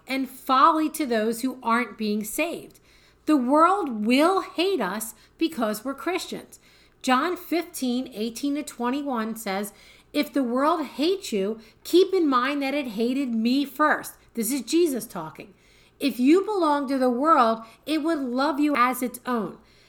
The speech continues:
As it is, you do not belong to the world, but I have chosen you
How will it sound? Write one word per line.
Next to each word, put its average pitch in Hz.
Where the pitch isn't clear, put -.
As 311
it 381
is, 254
you 285
do 320
not 277
belong 165
to 165
the 170
world, 165
but 220
I 233
have 320
chosen 285
you 302